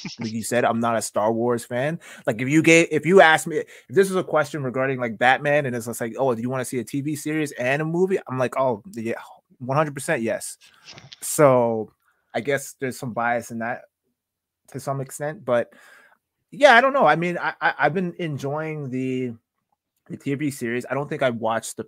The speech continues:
Speaker 2: the latest season in its
Speaker 1: Mm-hmm.
Speaker 2: entirety yet, so I have to go back and, well, actually, I can't 'cause I don't have Disney Plus. So, um,
Speaker 1: They probably have a free trial coming up soon.
Speaker 2: Possibly, yeah. Um,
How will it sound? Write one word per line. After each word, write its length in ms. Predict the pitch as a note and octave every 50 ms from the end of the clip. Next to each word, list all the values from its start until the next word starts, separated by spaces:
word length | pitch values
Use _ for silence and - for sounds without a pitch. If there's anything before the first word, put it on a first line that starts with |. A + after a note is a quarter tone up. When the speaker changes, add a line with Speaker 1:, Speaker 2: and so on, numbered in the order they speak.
| _ _ _ -
Speaker 2:
the 120 | B2 A2
latest 640 | A2 A2+ A#2+ A#2 A#2 A2+ A2+ G#2+ - - _ - -
season 720 | - - - B2 A#2+ A#2 G#2 G#2 F#2+ G2+ G#2+ B2+ C3 _ _ _ _ _ _ _ _ -
in 100 | A#2 A2
its 120 | G#2+ B2 A2+
Speaker 1:
Mm-hmm. 60 | G#2+
Speaker 2:
entirety 380 | G2 - A2+ A2 G#2+ G#2 G#2 F#2+
yet, 240 | G2 G2 F#2+ F#2 -
so 80 | G#2+
I 40 | A2
have 120 | A2+ -
to 280 | - A#2 G#2+ G2+ F#2 C#2+ - _ -
go 160 | A2 G#2+ G2+
back 320 | - G#2 G2+ G2 G2+ -
and, 260 | A2 G2+ G#2 G2 - - - -
well, 180 | F2+ G#2+ G#2+ F#2
actually, 340 | G#2 A2 A2 - - G2+ F#2
I 40 | F2
can't 300 | - - A2 F#2 - -
'cause 100 | G2 G2+
I 60 | G2+
don't 100 | G2+ G#2
have 160 | G2+ G2 G2+
Disney 240 | G#2+ G#2 G2 F#2+ -
Plus. 320 | - - - - - -
So, 260 | - - A1 - - - - - - - - - - _ _ _ -
um, 600 | G2 F#2+ E2+ E2+ E2 E2 E2+ E2+ - F2 - - - _ _ _ _ _ _ _ _ _ _ _
Speaker 1:
They 100 | - F4
probably 220 | - F4 F4 D#4+ B3+
have 140 | E3 C3 A#2
a 20 |
free 200 | - - - A2+
trial 280 | - - A2 G#2+ G2+ -
coming 240 | - G2+ - -
up 120 | - - -
soon. 220 | - - - G#2+ - _ _ _ _ _ _ _ _ _ _ _ -
Speaker 2:
Possibly, 420 | C3 B2 - - - G2+ G2 G2+
yeah. 200 | A#2 B2+ A2+ G2+ - - - - _ _ _ _ _ _ _ -
Um, 800 | B2 B2+ C3 C3 C3 C3+ C3 C3+ C3 C3 C3 C3+ C3 B2 -